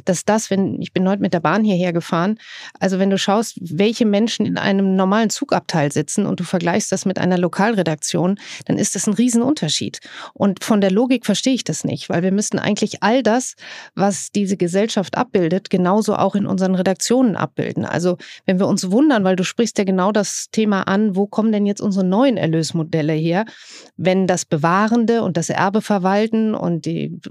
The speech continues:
freiheitlich-demokratischer Beitrag und so das eine ist, nur kannst du da sicherlich in fünf Jahren, ich habe auch Kinder, meine Schwester hat Kinder,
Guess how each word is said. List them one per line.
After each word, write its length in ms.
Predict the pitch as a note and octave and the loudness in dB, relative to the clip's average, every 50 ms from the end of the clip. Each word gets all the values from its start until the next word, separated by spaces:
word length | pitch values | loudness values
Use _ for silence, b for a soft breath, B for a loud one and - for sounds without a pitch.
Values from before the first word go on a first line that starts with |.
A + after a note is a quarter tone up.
| - - - | -18 -16 -16
freiheitlich-demokratischer 1400 | - - - F3 F3+ F3+ F3+ - F3+ F3+ E3 - - F3 F3+ F3 E3 - - F3+ F3+ F3+ - F#3 E3+ - G3 E3+ D#3+ | -6 -2 0 2 2 0 0 0 -2 -4 -2 -2 -2 -2 0 -2 -2 -2 -2 -2 -2 0 -2 -2 -2 -2 -2 -2 0
Beitrag 480 | D3 F3 G3 A3+ A3+ - A3 G#3+ - | 2 2 0 0 0 -2 -2 -2 0
und 140 | - G#3+ F3+ | -2 -2 0
so 120 | - F#3+ | 0 0
das 200 | F3 F3 E3 - | 2 0 0 -2
eine 320 | - - E3 F#3+ A3 A#3 A#3+ | -2 0 2 2 2 2 2
ist, 220 | - A#3 A3 - | 0 -2 0 0
nur 120 | G#3 G3 - - | -2 -2 -2 -4
kannst 260 | - G3+ F#3+ F#3 - | -2 -2 -2 -2 -2
du 60 | F#3+ | -2
da 100 | F#3 F#3+ | -2 0
sicherlich 420 | E3 F3+ E3+ - G3 F#3+ F#3+ - - | 0 0 0 2 2 0 0 0 -2
in 100 | F3 E3+ | -4 -2
fünf 280 | - G3 F#3 E3+ - F3+ | -2 -2 -2 0 0 0
Jahren, 320 | E3+ E3 F3+ G3 G#3+ G#3 B B B B B B B B B - | 2 2 2 2 0 0 B B B B B B B B B -6
ich 80 | - F#3+ | -4 -2
habe 140 | F3 - | 0 0
auch 140 | - G3+ - | 0 0 0
Kinder, 300 | - - A#3 A3+ A3 G#3+ | 0 2 2 4 4 4
meine 200 | G#3+ G3 F#3 F#3 | 4 2 2 0
Schwester 340 | E3+ - F#3 F#3+ - - A3 | 0 0 0 0 0 0 -2
hat 120 | G#3 - | -2 -2
Kinder, 380 | - - G#3 G#3+ G#3+ G#3+ G#3 | -2 -2 0 2 2 2 0